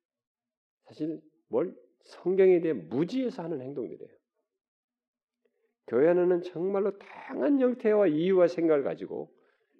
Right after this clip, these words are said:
교회에 들어오지 않고 이렇게, 어, 겉도는 사람들이 있습니다. "나는 이렇기 때문에, 나는 이런 경험이고, 나는 뭐 이러기 때문에,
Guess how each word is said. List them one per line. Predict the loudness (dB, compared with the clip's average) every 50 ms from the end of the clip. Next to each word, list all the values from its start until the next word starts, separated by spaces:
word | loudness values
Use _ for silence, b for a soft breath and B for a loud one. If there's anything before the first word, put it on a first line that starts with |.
| _ _
교회에 | -4 0 2 2 2 2 -2 -4 -6
들어오지 | -6 -4 -4 -4 -4 -6 -8 -8
않고 | -8 -8 -10 -10 -10 -10 -8 -8 -8 -8 -10 _ _ _ _ _ _ _ _ _ _ -18
이렇게, | -16 -16 -16 -16 -16 -18 -20 -20 _ _ _ _ _ _ _ _ _ _ _ _ _ _ _ -16 -14
어, | -14 -14 -14 -16 -20 _ _ _ _ _ _ _ _ _ _ _ _ _ _ _ _
겉도는 | -20 -20 -20 _ _ 0 0 2 2 0 -2
사람들이 | -4 -8 -12 -12 -10 -10 -12
있습니다. | -14 -14 -18 -20 -20 -20 -20 -20 -20 _ _ _ _ _ _ _ _ _ -6
"나는 | -4 -4 -2 -2 -2 -4 -4
이렇기 | -4 -4 -4 -4 -4 -6 -10 -16 -18 -14 _
때문에, | -10 -10 -8 -10 -12 -14 -12
나는 | -10 -8 -6 -4 -2 -2
이런 | -2 -2 -2 -4 -4 -6
경험이고, | -6 -6 -6 -6 -6 -6 -8 -8 -8
나는 | -6 -4 -4 -4 -4 -6
뭐 | -6 -6
이러기 | -6 -4 -6 -6 -8
때문에, | -8 -10 -10 -10 -12 -16 -18